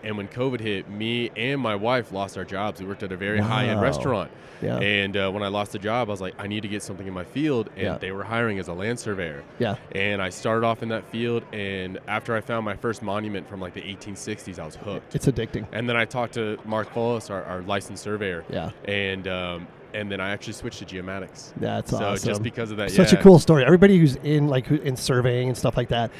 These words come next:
Speaker 1: They all fall into it.
Speaker 2: They fall
Speaker 1: They, they don't plan it. They're
Speaker 2: <laughs>
Speaker 1: like, "Oh, sixteen, I need a job," you
Speaker 2: Yeah,
Speaker 1: know?
Speaker 2: they totally fall into it. And you got a great story with the whole restaurant thing. Yeah, my, uh,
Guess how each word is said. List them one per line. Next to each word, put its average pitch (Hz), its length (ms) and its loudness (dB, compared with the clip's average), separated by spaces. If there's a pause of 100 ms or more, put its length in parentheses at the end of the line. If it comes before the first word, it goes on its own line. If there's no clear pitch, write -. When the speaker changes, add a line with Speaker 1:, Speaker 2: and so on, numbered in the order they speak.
(140)
Speaker 1:
They 147 100 -2
all 143 140 -2
fall 127 260 -4
into 123 240 -6
it. 82 100 -2
Speaker 2:
They - 80 10
fall - 400 2
Speaker 1:
They, 170 100 8
they 165 180 8
don't 170 240 6
plan 185 260 8
it. 196 180 8
They're 151 160 8
Speaker 2:
<laughs> 151 140 6
Speaker 1:
like, 139 140 2
"Oh, 170 200 10
sixteen, 180 480 4
I 165 80 8
need 165 180 4
a 147 60 2
job," 156 540 6
you - 60 8
Speaker 2:
Yeah, - 60 8
Speaker 1:
know? 135 220 4
Speaker 2:
they 240 140 10
totally 165 340 12
fall 156 260 6
into 151 260 2
it. 131 100 2
And 135 80 2
you 156 60 10
got 160 120 10
a - 20 6
great 143 180 6
story 135 320 8
with 127 120 6
the 123 80 6
whole 127 120 8
restaurant 127 440 4
thing. 120 240 2
Yeah, 123 100 4
my, 123 280 6
uh, 113 360 2